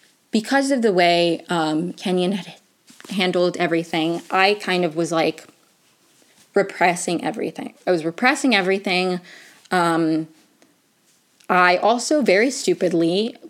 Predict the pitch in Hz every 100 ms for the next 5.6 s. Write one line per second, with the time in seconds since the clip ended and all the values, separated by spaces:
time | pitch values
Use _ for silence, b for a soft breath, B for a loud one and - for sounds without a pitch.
0 | - 180 - 202 208 185 175 190 208 202
1 | 175 175 175 175 170 170 180 160 190 -
2 | - _ - 160 160 165 185 175 _ B
3 | B B 254 320 339 285 262 240 208 180
4 | 185 190 196 190 196 202 196 202 - 190
5 | 180 151 175 165 - -